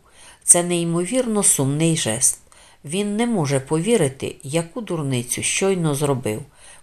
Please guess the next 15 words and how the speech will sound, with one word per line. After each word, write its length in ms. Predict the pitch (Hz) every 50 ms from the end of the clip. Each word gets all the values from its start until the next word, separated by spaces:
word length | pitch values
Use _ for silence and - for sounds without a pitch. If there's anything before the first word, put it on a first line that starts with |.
| - -
"Пробач", 480 | - 226 196 160 156 135 127 - -
повторює 680 | - - 143 147 139 - 156 151 147 147 143 143 143 135
він, 280 | 131 131 127 127 127 - - - - -
але 220 | 139 139 139 139
Маріанна 720 | 131 131 131 123 123 123 147 175 202 214 208 202 196 196 196 - - - - _ _
уже 300 | - 175 165 165 202 220
відвернулася. 1000 | 214 214 196 165 160 156 165 147 135 127 127 135 139 143 139 127 - - - - - - - - _ _ _ _ _ _ _ _ _
П'ять 540 | - 196 180 196 226 247 277 277 - - - -
місяців 760 | 196 185 185 185 185 180 - 190 180 180 - 175 170 165 170
по 100 | - 156
тому. 360 | 156 - 120 110 110 135 - - 135 - _ _ _ -
Грудень 600 | 143 135 135 165 185 208 226 226 262 254 247 - - -
дві 180 | 175 175 196
тисячі 440 | 185 - 233 - - 226 - - 202
тринадцятого. 880 | - - 156 147 139 139 135 131 - - 127 - - - 143 143 147